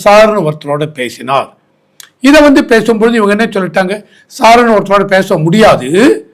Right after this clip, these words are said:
ஏன்னா அது வந்து ஃப்ளைட் மோட்ல இருந்ததுங்கிறாங்க. So, இந்த ஃப்ளைட் மோட்ல இருந்ததுன்னு எப்போ கண்டுபிடிக்கலாம்? என்கிட்ட இப்போ ஒரு ஃபோன் இப்போ வாங்கினே வச்சுங்க,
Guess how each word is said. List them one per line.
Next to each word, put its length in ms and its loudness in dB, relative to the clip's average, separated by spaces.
ஏன்னா 300 2
அது 180 0
வந்து 180 0
ஃப்ளைட் 360 0
மோட்ல 300 -4
இருந்ததுங்கிறாங்க. 640 -12
So, 180 -4
இந்த 180 -2
ஃப்ளைட் 340 -2
மோட்ல 300 -2
இருந்ததுன்னு 500 -2
எப்போ 200 -8
கண்டுபிடிக்கலாம்? 580 -8
என்கிட்ட 340 -2
இப்போ 160 -6
ஒரு 120 -6
ஃபோன் 220 0
இப்போ 160 -12
வாங்கினே 300 -4
வச்சுங்க, 340 -12